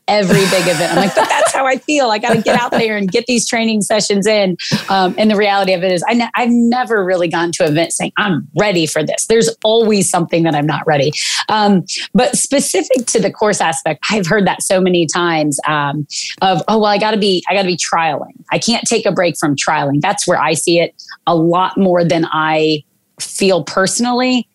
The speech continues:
So many students tell me they can't take long breaks from trialing because they feel like their timing is off. And it's not the same to just train because the dog gets that little extra speed or that little extra adrenaline. So it's not even the course, but they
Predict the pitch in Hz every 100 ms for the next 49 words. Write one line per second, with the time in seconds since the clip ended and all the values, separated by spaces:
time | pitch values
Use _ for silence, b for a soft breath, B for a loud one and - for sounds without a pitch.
0 | - - - 226 226 226 202 185 - 185
1 | 175 - 170 170 160 151 - 190 - 202
2 | 180 170 170 160 160 151 - 156 - -
3 | 240 180 160 156 B B - 190 - 180
4 | 175 165 185 180 160 156 165 151 - 185
5 | 165 156 139 131 113 - - B B 196
6 | 202 170 208 202 202 226 180 196 196 180
7 | 160 180 165 160 - 277 269 196 156 175
8 | 180 165 160 165 156 - 143 143 160 151
9 | 151 147 - 151 - 247 233 180 160 156
10 | 165 156 151 151 143 147 139 185 185 165
11 | 151 151 139 180 185 156 151 - 165 143
12 | 135